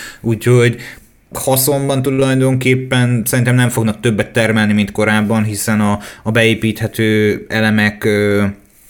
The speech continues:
elérhetősége is csökkent ezzel a pandémiás helyzettel, meg nyilvánvalóan ezáltal az eszközök kereslete is nőtt, mindenki a hordozható piacokon szeretné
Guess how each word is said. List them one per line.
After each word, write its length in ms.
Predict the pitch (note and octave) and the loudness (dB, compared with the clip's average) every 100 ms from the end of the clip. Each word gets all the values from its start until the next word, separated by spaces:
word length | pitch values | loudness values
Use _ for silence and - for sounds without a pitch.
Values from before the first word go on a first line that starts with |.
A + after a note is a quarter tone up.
| - _ _ _ - - - | -20 _ _ _ -16 -16 -10
elérhetősége 880 | G2 A2+ B2+ G#2+ B2 G#2 - G#2+ G#2 | -4 2 2 2 -4 -4 -4 -2 0
is 160 | G2 | -2
csökkent 460 | - G#2 - G2 G2 | -2 -4 -2 -4 -4
ezzel 220 | F#2+ G2+ | -4 -4
a 60 | F#2 | -4
pandémiás 720 | G#2+ A2 B2 C3+ C3+ C3 C3 | -4 -2 -2 -2 0 0 0
helyzettel, 520 | B2 B2+ B2+ B2+ A#2+ | 0 2 2 0 -2
meg 140 | A2+ | 0
nyilvánvalóan 760 | G#2+ G2 F#2 F#2+ G2+ A2+ G#2+ G2+ | 0 -2 -2 -4 -2 -2 0 0
ezáltal 520 | G2+ F#2+ G2 - G2 | -2 -2 -6 -4 -4
az 140 | F#2+ G2+ | -2 -4
eszközök 480 | F#2+ - G#2 G2+ - - - | -4 -4 -4 -4 -8 -14 -6
kereslete 520 | A#2+ G#2 - A2 G#2+ | -2 -2 -4 -4 -2
is 200 | G2+ - | -2 -4
nőtt, 360 | A2 A#2+ C3 C3 | -2 0 0 0
mindenki 400 | A#2 G#2+ G#2 G2+ | 0 0 0 -2
a 60 | |
hordozható 640 | G#2 A2 G#2 G2+ G#2+ G#2+ | 0 0 -2 -4 -6 -6
piacokon 560 | G2+ A2 A2 - G2+ G#2+ | -4 -2 -2 -2 -6 -4
szeretné 640 | - A2 G#2 - A2+ A2 | -4 -2 -4 -2 0 0